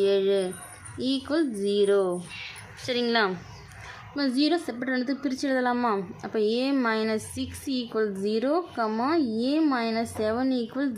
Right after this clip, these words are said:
ஜீரோ. இங்க மைனஸ் சிக்ஸா இருக்கிறது ஈக்குவலுக்கு இந்த பக்கம் வரும்போது என்னவா மாறும், ப்ளஸ்ஸா மாறுமா? இப்போ ஏ ஈக்குவல் ப்ளஸ் சிக்ஸ். சரிங்களா, கமா இங்க ஏ மைனஸ் செவன் ஈக்குவல் ஜீரோ இருக்கா? இங்க மைனஸ் செவனா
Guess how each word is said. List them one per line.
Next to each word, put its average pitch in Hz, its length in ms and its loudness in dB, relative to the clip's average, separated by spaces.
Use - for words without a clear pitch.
ஜீரோ. 196 380 4
இங்க 240 120 -4
மைனஸ் 226 340 0
சிக்ஸா 262 340 -4
இருக்கிறது 294 380 0
ஈக்குவலுக்கு 269 300 -2
இந்த 247 120 -2
பக்கம் 254 160 -2
வரும்போது 254 300 0
என்னவா 302 200 2
மாறும், 208 320 4
ப்ளஸ்ஸா 240 320 0
மாறுமா? 233 340 2
இப்போ - 160 -6
ஏ 269 80 2
ஈக்குவல் 294 340 -2
ப்ளஸ் 214 260 -2
சிக்ஸ். 202 320 -6
சரிங்களா, 240 360 0
கமா 208 240 0
இங்க 302 140 0
ஏ 285 80 2
மைனஸ் 240 340 -2
செவன் 247 300 2
ஈக்குவல் 233 320 -2
ஜீரோ 247 260 0
இருக்கா? 226 240 0
இங்க 247 200 -2
மைனஸ் 247 320 -2
செவனா 277 260 2